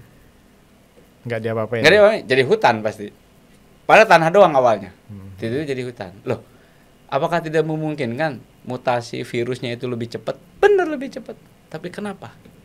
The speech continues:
Speaker 2: kita kondisinya secara lingkungan ini ya lebih bisa dikatakan berhasil dalam penanganan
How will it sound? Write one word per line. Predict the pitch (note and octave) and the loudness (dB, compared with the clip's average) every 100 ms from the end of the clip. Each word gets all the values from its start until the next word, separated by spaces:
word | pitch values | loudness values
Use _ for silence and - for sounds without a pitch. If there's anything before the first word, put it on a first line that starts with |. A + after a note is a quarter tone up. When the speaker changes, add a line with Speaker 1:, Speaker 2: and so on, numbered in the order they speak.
| - | -18
Speaker 2:
kita | A#2+ A#2 | -12 -8
kondisinya | A#2 A#2 A2 G#2+ G#2 G#2+ G2+ G2+ - - - _ _ _ _ | -6 -6 -8 -12 -12 -10 -10 -14 -20 -20 -20 _ _ _ _
secara | - - - A#2+ G#2 G#2 G2+ G#2 G2+ _ _ _ _ _ | -14 -14 -4 -2 -2 -2 -4 -6 -10 _ _ _ _ _
lingkungan | - G#2+ G#2+ G#2 G2+ | -8 -6 -6 -6 -6
ini | G2+ G2 G2 G2 _ _ _ _ _ _ _ _ _ _ _ - | -8 -12 -14 -18 _ _ _ _ _ _ _ _ _ _ _ -14
ya | G#2 G#2 G2+ - _ _ _ _ | -8 -6 -8 -14 _ _ _ _
lebih | - A2+ A2+ A2+ - - _ _ _ _ _ _ | -8 -6 -4 -6 -8 -20 _ _ _ _ _ _
bisa | - A2 A#2+ | -12 -4 -4
dikatakan | G#2+ A2 G#2 G#2 | -4 -8 -8 -12
berhasil | G#2 F#2+ G2 - A2 | -12 -14 -16 -10 -10
dalam | F#2+ F#2 | -10 -14
penanganan | F#2 F#2 F2+ F2+ | -14 -14 -14 -16